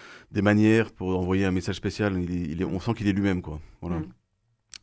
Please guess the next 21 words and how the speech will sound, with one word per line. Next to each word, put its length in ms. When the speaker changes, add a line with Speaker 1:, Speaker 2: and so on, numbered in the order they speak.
Speaker 1:
Il 140
a 40
clairement 320
pas 180
cherché 280
le 80
poste, 320
enfin, 340
comme 200
tous 100
les 100
autres 140
papes, 220
hein, 100
je 60
pense 160
pas 120
qu'on 300
fasse, 320
euh, 320
campagne. 480